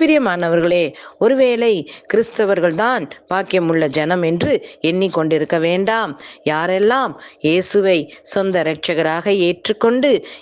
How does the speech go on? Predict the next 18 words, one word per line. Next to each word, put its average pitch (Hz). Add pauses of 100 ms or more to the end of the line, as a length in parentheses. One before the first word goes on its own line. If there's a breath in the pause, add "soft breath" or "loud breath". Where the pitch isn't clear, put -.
இயேசுவே 170
ஆண்டவர் 220
என்று 185 (220 loud breath)
அறிக்கையிடுகிறார்களோ, 156 (220 loud breath)
அவர்கள் 151
அனைவரும் 196 (240 loud breath)
கர்த்தருடைய 147
ஜனங்கள். 180 (220 loud breath)
அப்படிப்பட்ட 208
ஜனங்கள் 156 (240 loud breath)
பாக்கியவான்கள் 165
என்று 151 (240 loud breath)
கர்த்தர் 220
இந்த 147
நாளிலே 160
குறிப்பிடுகின்றார். 233 (240 loud breath)
அது 233
மட்டுமல்ல, 269